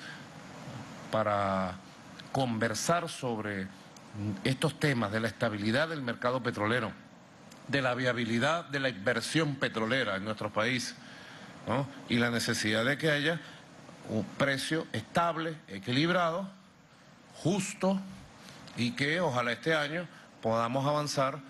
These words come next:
hacia una estabilización de mediano plazo de unos dos, tres, cuatro años que sustenten las inversiones petroleras, sustenten las inversiones petroleras. Es un tema bastante importante que también le hemos dedicado buena parte de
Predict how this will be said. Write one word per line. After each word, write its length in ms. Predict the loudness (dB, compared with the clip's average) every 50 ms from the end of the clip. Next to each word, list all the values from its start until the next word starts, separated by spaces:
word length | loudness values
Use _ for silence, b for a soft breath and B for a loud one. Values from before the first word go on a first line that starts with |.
| -14 -6 -2
hacia 240 | -2 -2 0 0 0
una 100 | 0 -2
estabilización 840 | 0 0 2 2 2 2 0 0 0 0 0 2 2 2 2 2 2
de 100 | 2 2
mediano 480 | 2 0 0 2 2 2 2 0 0
plazo 380 | 0 2 2 2 2 0 -2 -4
de 100 | -2 -2
unos 240 | -2 -2 -2 0 0
dos, 220 | 0 0 0 0
tres, 160 | -2 -2 -2 0
cuatro 360 | 0 0 0 2 2 4 4
años 240 | 2 0 -2 -4 -4 B B B B B B
que 200 | -2 0 0 0
sustenten 800 | 0 0 0 0 0 0 2 2 2 2 2 0 -2 0 0 2
las 120 | 4 4 4
inversiones 520 | 4 2 2 0 0 0 0 2 2 0
petroleras, 580 | 0 -2 -2 0 2 2 2 2 2 0 -2 -6 -10 -16 B B B B B B B B B B -10 -6
sustenten 640 | -6 -6 -4 0 2 2 2 2 0 0 2 2
las 100 | 4 4
inversiones 440 | 4 4 2 2 0 2 2 2 2
petroleras. 440 | 2 0 -2 0 0 2 4 4 6
Es 40 | 6
un 80 | 4
tema 240 | 4 4 2 4 4
bastante 500 | 2 2 2 0 0 0 0 2 2 2 2
importante 580 | 2 2 0 0 2 2 2 2 2 0 0
que 80 | 0 2
también 260 | 2 2 2 2 2
le 60 | 2
hemos 200 | 2 2 2 2
dedicado 480 | 2 2 2 2 2 2 2 2 0 -2 -8 B B B B B B B B B B B B -20 -16 -8 -2
buena 360 | 0 2 4 4 4 2 2 2
parte 460 | 2 2 0 0 0 0 -2 -2 -2 -8 -14 -16 -8 -2
de 360 | 0 2 4 4 2 2 -2